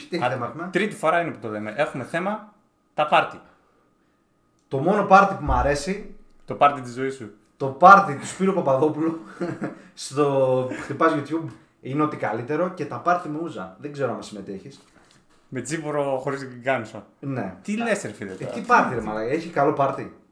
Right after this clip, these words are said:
Speaker 2: Έχεις δίκιο, δεν έχει κανένα καλό πάρτι.
Speaker 1: Τα πάρτι ήταν μέχρι είκοσι χρονών, έτσι, χαιρόμασταν, λέγαμε θα καμακώσουμε το μωρό. Πλέον στην ηλικία που είμαστε, κολόγεροι, κολόγερε, τα πάρτι είναι μια ταλαιπωρία και μισή. Από πού να το πιάσεις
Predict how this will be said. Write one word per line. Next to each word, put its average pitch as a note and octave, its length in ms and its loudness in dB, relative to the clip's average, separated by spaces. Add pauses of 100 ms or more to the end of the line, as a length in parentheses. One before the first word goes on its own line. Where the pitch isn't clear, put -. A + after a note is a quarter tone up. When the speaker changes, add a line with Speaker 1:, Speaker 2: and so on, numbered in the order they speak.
(140)
Speaker 2:
Έχεις A#2+ 320 -6
δίκιο, A#2+ 240 -8
δεν A#2 140 -6
έχει A#2+ 120 -10
κανένα A2+ 300 -6
καλό G#2 180 -10
πάρτι. - 360 -12
Speaker 1:
Τα C#3+ 160 4
πάρτι A3 260 6
ήταν G#3 180 0
μέχρι G#3+ 220 -4
είκοσι F#3+ 180 -4
χρονών, D3 480 -4 (200)
έτσι, D#3+ 260 -6
χαιρόμασταν, D#3 760 -2
λέγαμε D#3 220 -2
θα C3 100 -10
καμακώσουμε C3+ 440 -4
το A2+ 100 -8
μωρό. A2+ 420 -6 (120)
Πλέον G#3 240 -2
στην F3+ 160 -4
ηλικία F3 260 -2
που D3+ 100 -4
είμαστε, C3+ 360 -6 (100)
κολόγεροι, A#2+ 600 -2
κολόγερε, A#2+ 580 -2 (840)
τα D3+ 100 -2
πάρτι A3+ 220 6
είναι G#3+ 80 0
μια A3 100 -2
ταλαιπωρία G#3 380 2
και G3+ 100 -8
μισή. F3+ 320 -4
Από B2+ 160 -6
πού A#3 100 0
να A3 80 4
το E3 80 -2
πιάσεις D#3 680 0